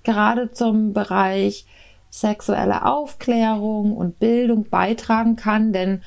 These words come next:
um zu verstehen, woher bestimmte, in Anführungsstrichen, wieder vermeintliche Tabus kommen, ist es ja auch wichtig, einen Blick in die Geschichte zu werfen. Und vieles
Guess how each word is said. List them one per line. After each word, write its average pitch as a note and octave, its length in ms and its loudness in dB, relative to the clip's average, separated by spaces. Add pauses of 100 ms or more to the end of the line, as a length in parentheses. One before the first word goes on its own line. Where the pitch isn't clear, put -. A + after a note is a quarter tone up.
(200)
um A3 220 2
zu A#3 100 0
verstehen, A#3 800 0
woher G3+ 680 2
bestimmte, A3 960 0 (120)
in F3+ 140 -2
Anführungsstrichen, A3 760 0
wieder G3+ 220 4
vermeintliche G#3+ 500 2
Tabus G3 480 2
kommen, B3 640 0
ist - 180 0
es B3 120 -2
ja A3 180 2
auch G3 140 0
wichtig, A#3 280 0
einen G#3 120 4
Blick A3+ 180 0
in G#3 100 2
die G3 60 0
Geschichte G3+ 600 -2
zu F#3+ 220 -2
werfen. F#3+ 640 0
Und G3+ 240 2
vieles A#3 800 -2